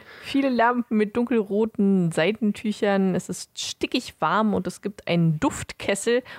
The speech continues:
Und da habe ich direkt, als ich dieses, das gehört habe, dass ein Kessel da ist und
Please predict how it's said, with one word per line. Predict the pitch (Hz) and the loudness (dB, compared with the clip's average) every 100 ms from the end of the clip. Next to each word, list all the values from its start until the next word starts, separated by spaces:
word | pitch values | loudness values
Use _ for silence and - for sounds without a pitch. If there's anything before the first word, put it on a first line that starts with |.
| - | -6
Und | 185 | 0
da | 226 | 0
habe | 233 233 | 0 -4
ich | - | -4
direkt, | 247 247 277 - - _ _ | -4 -2 -4 -10 -20 _ _
als | - 202 | -8 -4
ich | 220 | -4
dieses, | - 220 208 _ | -2 -4 -4 _
das | 208 - | -12 -6
gehört | 226 220 254 - | -2 0 0 -2
habe, | 220 | -4
dass | 196 196 | -4 -8
ein | 190 | -18
Kessel | - 254 - 254 233 | -6 -6 -4 -4 -2
da | 214 220 | -2 -2
ist | - 226 - | -2 -6 -6
und | - 190 | -8 -8